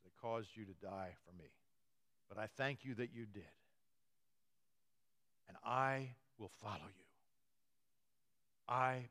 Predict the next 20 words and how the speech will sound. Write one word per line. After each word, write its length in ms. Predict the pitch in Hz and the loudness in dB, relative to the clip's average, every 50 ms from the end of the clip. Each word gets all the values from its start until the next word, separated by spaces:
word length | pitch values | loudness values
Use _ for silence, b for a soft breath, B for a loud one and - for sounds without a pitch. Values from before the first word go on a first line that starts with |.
| - - | -8 -8
believe 480 | 123 107 101 110 123 113 110 104 87 | -6 -4 -4 -2 -4 -4 -4 -6 -8
in 80 | 92 98 - | -10 -14 -16
you. 1500 | - - - - - _ _ _ _ _ _ _ _ - - - - - - _ _ _ _ _ _ _ - 113 131 127 | -20 -20 -20 -20 -20 _ _ _ _ _ _ _ _ -20 -20 -20 -20 -20 -20 _ _ _ _ _ _ _ -8 -4 -2 -2
You 120 | 117 92 82 87 85 - _ _ _ _ 98 | -2 -2 -6 -10 -18 -20 _ _ _ _ -10
are 80 | 95 | -10
my 180 | 90 90 92 92 | -10 -10 -12 -14
Savior." 220 | - - - - - - - _ _ _ _ _ _ _ _ _ _ _ _ _ _ _ _ _ _ _ _ _ _ _ _ _ _ - _ _ - _ _ _ _ _ _ - _ - - - - - _ _ | -12 -14 -14 -16 -18 -20 -20 _ _ _ _ _ _ _ _ _ _ _ _ _ _ _ _ _ _ _ _ _ _ _ _ _ _ -20 _ _ -20 _ _ _ _ _ _ -20 _ -20 -20 -20 -20 -20 _ _
Lord, 160 | 107 104 101 101 | -8 -8 -4 0
bless 420 | 120 123 113 - - - - - - - _ - | 2 2 2 2 -2 -6 -8 -10 -14 -20 _ -8
those 180 | 110 107 98 - | -6 -6 -6 -8
prayers. 400 | - - 113 90 90 87 - - - - - - _ _ - - - - _ _ _ _ _ _ - - _ _ - - _ _ _ - - - - - - - | -8 -8 -8 -6 -6 -10 -12 -14 -18 -20 -20 -20 _ _ -20 -20 -20 -20 _ _ _ _ _ _ -20 -20 _ _ -20 -20 _ _ _ -20 -20 -20 -20 -20 -10 -2
Change 500 | 139 135 135 135 131 127 123 104 - - | 0 2 2 2 0 -2 -4 -8 -6 -4
lives 480 | 107 92 90 95 90 87 85 - - | -2 -2 -2 -4 -6 -8 -10 -14 -16
today. 220 | - - - - - - - - - _ - - - - - _ - - - - _ _ - - - - - - - - - - - - - - _ - - | -18 -18 -20 -20 -20 -20 -20 -20 -20 _ -20 -20 -20 -20 -20 _ -20 -20 -20 -20 _ _ -20 -20 -20 -20 -20 -20 -20 -20 -20 -20 -20 -20 -20 -20 _ -20 -16
By 100 | - 80 | -12 -10
your 180 | 92 92 95 95 | -8 -8 -6 -6
Holy 260 | 101 113 117 117 120 | -4 -2 -2 -2 -4
Spirit, 320 | - - - - 113 - - - _ _ - | -6 -8 -12 -16 -20 -20 -20 -20 _ _ -16
I 120 | 98 98 98 - - | -14 -14 -14 -16 -18
pray. 100 | - | -20